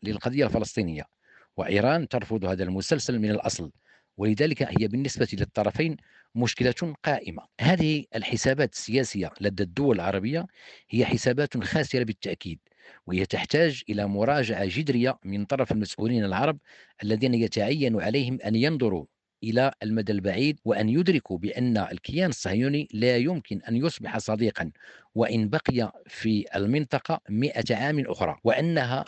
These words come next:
العدو الرئيس للدول العربية والشعوب العربية.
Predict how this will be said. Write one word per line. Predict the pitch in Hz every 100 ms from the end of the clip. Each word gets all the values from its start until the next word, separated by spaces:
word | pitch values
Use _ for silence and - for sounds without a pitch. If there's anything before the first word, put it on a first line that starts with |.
| -
العدو | 110 104 127 170 95 - -
الرئيس | 98 101 120 165 143 117
للدول | 98 - 147 117
العربية | 95 110 131 143
والشعوب | 117 - 113 147 160 - _ -
العربية. | 110 107 85 76